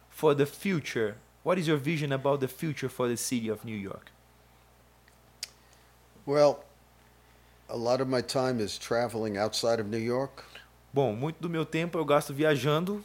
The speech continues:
Speaker 1: fora de Nova York.
Speaker 2: I'm not as focused on New York anymore.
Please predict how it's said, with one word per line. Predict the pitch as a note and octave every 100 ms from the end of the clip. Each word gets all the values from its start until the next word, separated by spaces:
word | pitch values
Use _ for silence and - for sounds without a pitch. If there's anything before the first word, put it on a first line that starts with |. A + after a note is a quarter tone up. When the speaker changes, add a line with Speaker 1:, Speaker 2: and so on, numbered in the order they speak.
| -
Speaker 1:
fora | C3+ C#3
de | D3 B2+
Nova | A2 G#2
York. | F#2+ A2+ C#3+ -
Speaker 2:
I'm | A#2+ A#2+
not | A#2+ A#2
as | G#2
focused | - A#2+ A#2 G#2 -
on | A2
New | G#2 G#2+
York | A2 G#2 A2
anymore. | A2 G#2 A2 A#2+